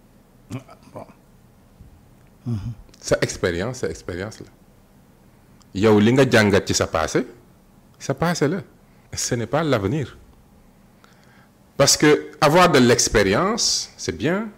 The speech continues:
Speaker 2: avoir de l'expertise, c'est bien, mais surtout, li gën a am solo, mooy une masse critique de citoyens yu toog xalaat, définir benn projet de souveraineté,
Speaker 1: Mhm.
Speaker 2: définir benn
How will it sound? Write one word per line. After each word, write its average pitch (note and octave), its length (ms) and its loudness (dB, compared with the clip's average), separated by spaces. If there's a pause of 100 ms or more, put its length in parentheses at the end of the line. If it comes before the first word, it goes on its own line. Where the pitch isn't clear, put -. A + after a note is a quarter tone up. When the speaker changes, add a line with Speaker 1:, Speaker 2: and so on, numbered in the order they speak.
Speaker 2:
avoir F#2+ 280 0
de E2+ 100 -4
l'expertise, F#2+ 760 -4
c'est F2 100 -6
bien, E2 240 -10 (520)
mais F#2 120 -2
surtout, C4+ 600 0 (640)
li D3 180 0
gën G3 140 6
a - 100 6
am C3 100 4
solo, F2 300 0 (520)
mooy E3 480 2
une D#3 160 4
masse C3 520 -2 (360)
critique - 400 -2
de A#2+ 100 4
citoyens F#2+ 540 -2 (480)
yu C#3 180 4
toog D3+ 240 4
xalaat, D3 520 2 (560)
définir D3 460 2
benn B2 260 4
projet D3 380 4
de C3+ 100 4
souveraineté, G2+ 640 0
Speaker 1:
Mhm. B2+ 340 -2
Speaker 2:
définir D3 360 4
benn B2 260 4